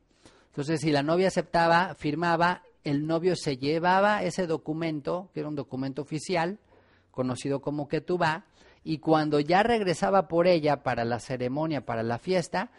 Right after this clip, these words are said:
regresaba con la ketubá en la mano, generalmente tocando el shofar, como anunciando así espectacularmente la entrada o la llegada del novio, y pues es el pasaje de la, pa-, la parábola de las diez vírgenes.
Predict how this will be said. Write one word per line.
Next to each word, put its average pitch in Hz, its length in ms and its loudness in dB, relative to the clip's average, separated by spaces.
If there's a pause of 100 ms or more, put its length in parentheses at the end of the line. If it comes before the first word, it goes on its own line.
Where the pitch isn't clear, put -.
(240)
regresaba 139 520 0
con 151 160 -4
la 147 100 -2
ketubá 156 400 -2
en 180 80 -2
la 185 100 0
mano, 190 480 -2 (440)
generalmente 139 480 -6
tocando 156 380 -2
el 151 80 -2
shofar, 185 600 2
como 127 240 -8
anunciando 131 600 -4
así 135 300 -4
espectacularmente 139 920 -4
la 123 200 0
entrada 160 560 4
o 139 40 4
la 131 120 2
llegada 156 440 2
del 160 200 0
novio, 175 480 0 (520)
y 165 300 0 (140)
pues 135 160 -4 (100)
es 135 280 -4
el 143 140 -4
pasaje 147 440 -2
de 143 100 0
la, 127 260 0
pa-, 135 180 -2
la 131 220 -2
parábola 135 400 2
de 120 100 -2
las 113 180 -4
diez 123 240 -6
vírgenes. - 680 -14